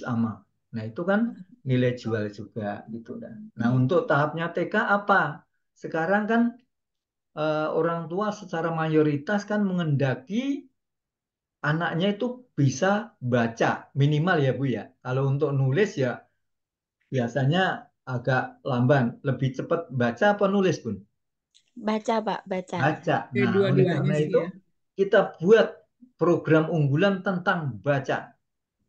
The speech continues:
Speaker 1: Apa bacanya? Nah, ini, eh, saya alhamdulillah sudah dilatih sama Om, almarhum Om Sinu.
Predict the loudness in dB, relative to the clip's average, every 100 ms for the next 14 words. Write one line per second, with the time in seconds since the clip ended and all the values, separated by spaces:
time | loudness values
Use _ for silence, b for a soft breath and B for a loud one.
0 | _ _ _ -6 -2 0 2 2 2 0
1 | 0 -4 -2 -2 -4 -8 _ _ _ _
2 | _ -4 -2 0 0 -2 -10 _ _ _
3 | _ -8 -2 2 2 2 0 -2 0 2
4 | 0 0 -2 -2 -2 0 0 -2 -4 -6
5 | -6 -6 -4 -2 -2 -4 -6 -6 -4 -2
6 | -2 -6 -6 -4 -2 -2 -4 -2 -2 -2
7 | -4 -2 -4 -2 -4 -2 0 -2